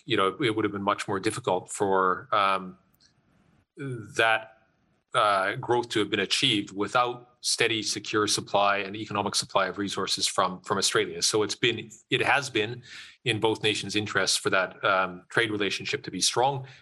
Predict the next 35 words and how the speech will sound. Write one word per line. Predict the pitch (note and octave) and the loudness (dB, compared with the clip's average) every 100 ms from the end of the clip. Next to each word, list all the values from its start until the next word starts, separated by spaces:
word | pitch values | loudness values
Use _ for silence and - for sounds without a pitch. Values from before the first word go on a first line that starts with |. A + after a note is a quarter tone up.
| _ - | _ -2
That | A#2 | 0
will | B2 G#2 | 0 -2
remain | G#2+ A2 | -2 -2
the | G#2 | 0
case | G#2 F#2+ | -2 -2
going | - F#2+ F#2 | -2 -2 -4
forward | - C3 - | -2 -2 -2
because | G2+ - F#2 | -8 -6 -4
China's, | - G#2+ G2 F#2 - _ _ _ - | 0 2 2 0 -2 _ _ _ -2
China | G#2+ A2 | 0 2
will | G#2 | 0
continue | G#2 G#2 A2+ G#2+ G2+ | -2 -4 -2 0 -2
to, | - G#2 G2+ G2+ | 0 0 0 -4
to, | - G2+ G2 | -2 0 -2
to | - | -6
grow. | G#2 B2+ A#2 - - - - - - | 0 0 0 -6 -14 -12 -12 -14 -4
The | A2 C3 | 2 2
other | D#3+ | 2
thing | C#3+ B2 | 0 0
I | G2+ | 0
would | F#2+ | 0
note | G#2+ A#2 G2 | 0 0 -2
is | F2+ | -8
that | F#2+ | -6
if | A2 | 0
you | A#2 | 0
look | B2+ | 0
at | |
the | G#2+ | -2
Australian | F#2+ - A2+ G2+ F2+ | 0 2 2 0 -4
economy, | - B2+ A2+ F2+ F#2 | 0 0 0 -6 -2
roughly | A2 A2 - G#2+ G2+ - _ _ _ _ _ _ _ _ _ _ _ _ _ _ _ _ _ _ A#2+ | 0 0 0 -2 -2 -6 _ _ _ _ _ _ _ _ _ _ _ _ _ _ _ _ _ _ -2
twenty-five, | A2+ A#2+ A#2 A2+ G#2+ G#2 G2+ G2+ - | 0 -2 0 2 4 4 0 -6 -6
uh, | A#2+ G2+ F#2+ F#2+ F#2 - - | 0 2 4 2 0 -10 -2
um, | G#2+ F#2+ F#2 F#2 | 0 2 0 -6